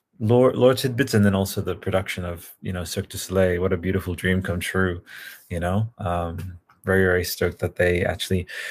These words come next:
realized that and, um, did it masterfully as well. Uh, one takeaway from, from it when Ray and I and my mum-in-law to be went to see it was that it was, it was,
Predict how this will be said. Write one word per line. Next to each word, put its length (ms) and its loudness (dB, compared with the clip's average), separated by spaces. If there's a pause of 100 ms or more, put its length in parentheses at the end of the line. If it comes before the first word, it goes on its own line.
(240)
realized 400 10
that 240 8
and, 380 2
um, 260 0
did 180 2
it 120 0
masterfully 640 0
as 140 -4
well. 400 6
Uh, 420 6
one 640 2
takeaway 460 6
from, 500 4
from 220 2
it 140 -2 (140)
when 420 -4
Ray 320 0
and 120 -2
I 200 -2
and 240 -8 (120)
my 140 -6
mum-in-law 420 -4
to 140 -16
be 140 -8
went 160 -6
to 60 -16
see 200 0
it 180 4 (360)
was 240 4
that 240 6
it 120 -2
was, 440 2 (840)
it 60 6
was, 280 6